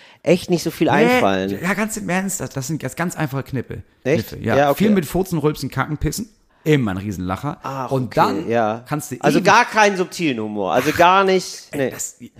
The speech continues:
Speaker 2: nee. Nee. Für, für
Speaker 1: Also,
Speaker 2: wen? Für eine
Speaker 1: okay.
Speaker 2: Fünfjährige oder was? Die sich
Speaker 1: Ja, ich
Speaker 2: denkt,
Speaker 1: da-, okay,
Speaker 2: <laughs> "Oh,
Speaker 1: ja,
Speaker 2: was ist
Speaker 1: gut.
Speaker 2: das? Ja, nee, hat mir gut gefallen, diese Kapitalismuskritik von der Bröselhexe."
Speaker 1: Ja.
Speaker 2: Nee, das ist ja
Speaker 1: So,
Speaker 2: Quatsch.
Speaker 1: so, an sowas hätte
Speaker 2: So.
Speaker 1: ich tatsächlich gedacht,
Speaker 2: Nee,
Speaker 1: aber okay,
Speaker 2: Kacken,
Speaker 1: nee, ich hatte
Speaker 2: Furzen,
Speaker 1: jetzt eher,
Speaker 2: Pissen, I.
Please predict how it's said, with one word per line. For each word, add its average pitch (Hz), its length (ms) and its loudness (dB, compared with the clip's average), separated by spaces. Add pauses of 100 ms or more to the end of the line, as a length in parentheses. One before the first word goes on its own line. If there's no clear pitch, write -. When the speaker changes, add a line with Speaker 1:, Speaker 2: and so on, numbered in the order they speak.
(160)
Speaker 2:
nee. 110 340 -10 (720)
Nee. 107 380 -6 (360)
Für, - 280 -4
für 131 100 -2
Speaker 1:
Also, 165 200 4
Speaker 2:
wen? 147 220 2
Für 165 120 -4
eine 170 100 2
Speaker 1:
okay. 143 80 -4
Speaker 2:
Fünfjährige 123 500 2
oder 110 220 -6
was? 127 160 0
Die 143 80 -2
sich 131 80 2
Speaker 1:
Ja, 220 160 8
ich 180 60 6
Speaker 2:
denkt, 147 120 2
Speaker 1:
da-, 202 140 6
okay, 220 260 6
Speaker 2:
<laughs> 262 40 4
"Oh, 190 40 4
Speaker 1:
ja, 208 120 8
Speaker 2:
was 254 80 2
ist 294 60 6
Speaker 1:
gut. 392 80 6
Speaker 2:
das? 180 100 0 (180)
Ja, 269 220 0 (120)
nee, 240 160 4
hat 202 180 4
mir 208 100 2
gut 233 160 -4
gefallen, 262 400 -2
diese 147 240 0
Kapitalismuskritik 165 1040 -2
von 139 140 -2
der 135 80 2
Bröselhexe." 110 800 -2 (120)
Speaker 1:
Ja. - 140 -2
Speaker 2:
Nee, 127 160 0
das 107 60 0
ist 117 60 -2
ja 135 80 -4
Speaker 1:
So, 156 60 -8
Speaker 2:
Quatsch. 143 200 0
Speaker 1:
so, 254 200 8
an 190 200 6
sowas 226 240 4
hätte 226 140 4
Speaker 2:
So. 226 40 -2
Speaker 1:
ich - 60 -6
tatsächlich 226 400 6
gedacht, 190 260 6
Speaker 2:
Nee, 165 80 4
Speaker 1:
aber 190 160 6
okay, 196 100 6
Speaker 2:
Kacken, 226 160 6
Speaker 1:
nee, 254 60 6
ich 185 100 6
hatte - 140 4
Speaker 2:
Furzen, 220 140 8
Speaker 1:
jetzt 185 100 4
eher, 214 120 8
Speaker 2:
Pissen, - 140 -2
I. 190 220 -2